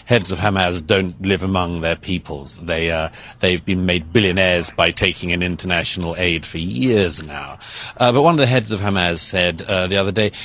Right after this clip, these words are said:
"We will keep doing October the seventh, uh, again and again and again." So there's a realization in Israel, I think, that this is just unlivable. You, you,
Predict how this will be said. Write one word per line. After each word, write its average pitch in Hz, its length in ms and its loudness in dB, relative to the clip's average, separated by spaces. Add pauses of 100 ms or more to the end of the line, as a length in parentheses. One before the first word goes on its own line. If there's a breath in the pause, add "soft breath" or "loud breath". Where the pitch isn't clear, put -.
"We 165 160 6
will 175 140 6
keep - 340 -2
doing 127 340 6
October 92 420 -2
the 92 60 -8
seventh, 95 520 -4 (120)
uh, 113 220 2
again 113 580 2
and 107 140 0
again 95 500 2
and 90 160 -2
again." 92 540 0 (340 loud breath)
So - 180 4
there's 190 220 6
a 180 60 4
realization 131 760 2
in 90 100 0
Israel, 95 460 2
I 80 80 -12
think, 82 360 -10
that 95 200 -6
this 117 180 0
is 95 120 -4
just - 260 -2
unlivable. 90 580 0
You, 92 160 -4
you, 107 160 0